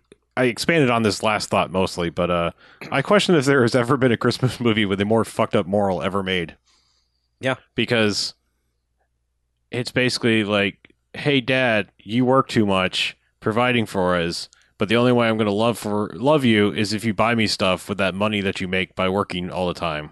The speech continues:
Speaker 2: Mm-hmm. Yeah.
Speaker 1: And, and it's, and it's carried over 'cause, like,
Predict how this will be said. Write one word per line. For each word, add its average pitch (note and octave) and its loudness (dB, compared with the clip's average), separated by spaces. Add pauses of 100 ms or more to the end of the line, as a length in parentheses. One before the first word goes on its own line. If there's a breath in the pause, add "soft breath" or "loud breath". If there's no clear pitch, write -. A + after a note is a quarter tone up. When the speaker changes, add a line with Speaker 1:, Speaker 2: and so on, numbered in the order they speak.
Speaker 2:
Mm-hmm. C#3 -8 (1500)
Yeah. G#2+ 0
Speaker 1:
And, G2 -8 (760)
and C3+ 4
it's, C3+ 0
and D#3 4
it's C#3+ 2
carried F#3 4
over D3+ 6
'cause, A#2+ 0
like, A2+ 0